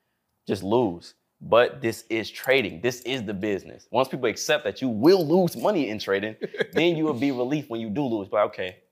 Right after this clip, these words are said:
Speaker 1: I got my strike. Let's go to the next setup.
Speaker 2: Yeah.
Speaker 1: So, um, I just tell all my students that, like, if they take a setup that loses and everything lined up, I'm like, "Okay, charge it to the game." If I took the same setup, we losing together.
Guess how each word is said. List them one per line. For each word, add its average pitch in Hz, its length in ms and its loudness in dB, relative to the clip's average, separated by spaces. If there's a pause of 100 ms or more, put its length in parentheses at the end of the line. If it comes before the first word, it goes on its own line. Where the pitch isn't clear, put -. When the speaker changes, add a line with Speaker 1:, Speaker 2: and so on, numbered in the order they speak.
(280)
Speaker 1:
I 98 100 6
got 101 160 4
my 101 140 0
strike. 107 300 0 (300)
Let's 90 160 -4
go 98 100 0
to - 80 -10
the 95 60 -10
next 90 200 -8
setup. 90 240 -2 (220)
Speaker 2:
Yeah. 110 300 -4
Speaker 1:
So, 87 380 -2 (160)
um, 87 280 -6
I 117 100 6
just 175 200 -4
tell 156 100 4
all 131 160 6
my 123 120 2
students 120 340 -4
that, 90 220 2 (120)
like, 90 280 -6 (220)
if 92 100 -10
they 131 100 6
take 156 200 2
a 139 60 0
setup 139 220 2
that 110 140 2
loses 131 440 -2
and 95 140 -4
everything 110 340 0
lined 110 260 0
up, 131 200 4 (100)
I'm 104 120 -4
like, 85 160 -2
"Okay, 85 200 -8
charge 92 280 0
it 85 80 -14
to 101 80 -8
the 92 60 -8
game." 82 280 -8 (600)
If 104 160 2
I 104 100 6
took 120 140 -6
the 113 80 -2
same 120 200 0
setup, 147 320 2
we 131 120 0
losing 123 340 -2
together. 123 420 0